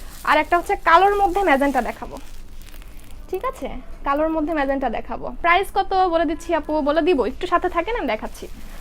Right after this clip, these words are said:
প্রথমে নীলটা খুলি, নাকি বলেন? এই তিনটার মধ্যে প্রথমে কোনটা খুলবো বলেন, ভোট দেন।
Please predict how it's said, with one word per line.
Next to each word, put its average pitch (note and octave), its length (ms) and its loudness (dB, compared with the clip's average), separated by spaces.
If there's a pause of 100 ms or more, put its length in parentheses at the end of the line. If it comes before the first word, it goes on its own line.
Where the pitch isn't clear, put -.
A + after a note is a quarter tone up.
প্রথমে G4+ 240 4
নীলটা G4+ 320 6
খুলি, C#4+ 200 0
নাকি D4+ 220 0
বলেন? C#4+ 280 2 (920)
এই F4+ 120 2
তিনটার G#4 260 2
মধ্যে G4+ 180 2
প্রথমে G4+ 280 0
কোনটা G#4 280 2
খুলবো B3+ 280 0
বলেন, C4 260 0 (260)
ভোট D4+ 140 2
দেন। A#3+ 160 -2